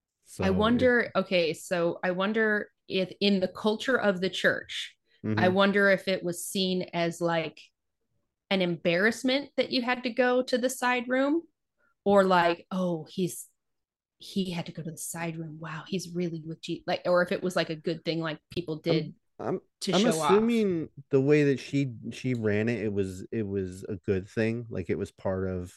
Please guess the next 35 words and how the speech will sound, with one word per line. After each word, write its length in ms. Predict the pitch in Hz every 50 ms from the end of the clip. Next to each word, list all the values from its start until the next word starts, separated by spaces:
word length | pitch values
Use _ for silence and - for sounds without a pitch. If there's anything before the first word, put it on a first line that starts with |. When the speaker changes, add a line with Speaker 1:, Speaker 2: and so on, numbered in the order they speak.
| _ _ _ _ _ _ _ _ _ _ _ _ _ _ _
Speaker 2:
part 220 | - - 117 104 95
of 100 | 95 90
the 120 | 104 101
ser-, 340 | - - - 98 95 - -
service. 580 | - - - 98 95 95 107 113 - - - _ _
Like, 220 | 104 98 92 85
if 160 | 95 92 87
you 160 | 98 95 95 90
really 260 | 92 95 90 92 92
wanted 320 | 90 90 90 92 95 87
to 60 | 90
praise, 400 | 87 - - 87 90 95 95 90
you 100 | 90 90
could 160 | 87 92 90 87
go 160 | 90 90 90 90
in 60 | 90
here 200 | 87 92 92 90
with 180 | 90 90 -
your, 200 | 95 92 90 85 - _ _ _ _ _ _ _ _ _ _ _ _ _ _ -
and, 240 | 95 90 87 90
and 220 | - 92 90 90 90
let 100 | 92 90
it 140 | 92 92 92
all 200 | 90 87 90 87
out. 280 | 90 90 98 101 - _ _ _ _ _ _ _
Um, 100 | - 98
Speaker 1:
Mm-hmm. 280 | 95 92 92 196 175 170 170 170 _ _ _ _
Speaker 2:
so 120 | - -
you 60 | 104 90
could 160 | - 87 -
still 240 | - - - 104 101
be 140 | 92 104
included. 540 | 98 92 85 - 101 95 95 87 104 104 101 - _ _ _ _ _ _ _ _ _ _ _ -
Uh, 400 | 95 92 90 90 90 90 90 87
so, 480 | 95 - - 95 90 90 87 87 82